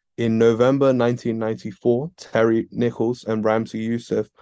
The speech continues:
both walked on the same grounds of the same college campus, Southwestern U-, University in the Philippine city of,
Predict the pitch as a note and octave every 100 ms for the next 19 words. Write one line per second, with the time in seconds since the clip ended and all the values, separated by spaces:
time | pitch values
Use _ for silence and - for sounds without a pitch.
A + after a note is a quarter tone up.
0 | - _ - A#2+ B2 - A#2 A#2+ - -
1 | G2+ G#2+ G#2 - B2 B2 A#2+ A2 G#2 G#2+
2 | - - G2+ G2 A2 A2 G#2+ G2 - -
3 | A#2 A2+ A2+ - A2 A2 A2 - A2 G#2
4 | - - - _ _ _ _ _ _ _
5 | _ - - - - A2+ A2+ - A2+ A2+
6 | A#2 A2+ A2 - _ - - A2 A2+ G#2+
7 | A2+ A#2+ - G#2+ A2+ A#2+ - _ - G#2+
8 | - A#2+ G2+ A#2 A2 - G#2 G2 G#2 -
9 | _ _ - G#2 G2+ F#2 -